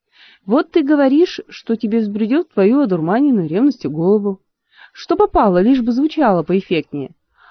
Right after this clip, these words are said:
А люди, которые тебя слушают, знают Диего давно и хорошо, знают, чем он реально хорош и чем плох. Так что извини,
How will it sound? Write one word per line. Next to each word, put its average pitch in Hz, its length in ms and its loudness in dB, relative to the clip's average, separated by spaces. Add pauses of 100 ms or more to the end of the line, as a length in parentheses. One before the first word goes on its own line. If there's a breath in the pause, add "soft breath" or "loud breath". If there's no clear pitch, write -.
А 208 160 0
люди, 349 300 6
которые 214 440 2
тебя 226 280 0
слушают, 196 580 2
знают 247 380 2
Диего 196 360 0
давно 175 420 2
и 226 80 2
хорошо, 180 680 -2 (440 loud breath)
знают, 247 440 2
чем 320 240 2
он 220 100 2
реально 220 400 2
хорош 170 580 -2
и 175 60 -16
чем 294 320 2
плох. 165 500 -2 (520)
Так 240 180 0
что 285 240 2
извини, 262 540 4